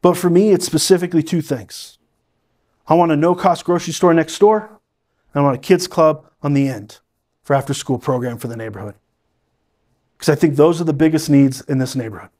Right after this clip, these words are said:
It's lower middle class, upper lower class. They, they make too much money to, to qualify for,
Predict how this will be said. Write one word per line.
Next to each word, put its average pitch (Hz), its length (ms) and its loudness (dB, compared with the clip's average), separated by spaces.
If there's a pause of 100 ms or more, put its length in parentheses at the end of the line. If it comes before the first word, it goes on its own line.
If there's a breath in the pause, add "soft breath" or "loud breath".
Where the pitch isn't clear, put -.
(1300)
It's - 180 -2
lower 156 320 4
middle 180 240 2
class, 147 720 -4
upper 156 260 2
lower 156 300 4
class. 135 580 -4 (340 soft breath)
They, 147 100 4
they 143 180 2
make 143 220 -2
too 175 160 0
much 185 240 0
money 175 340 2
to, 156 240 -2
to 139 120 -6
qualify 165 580 2
for, 160 320 -8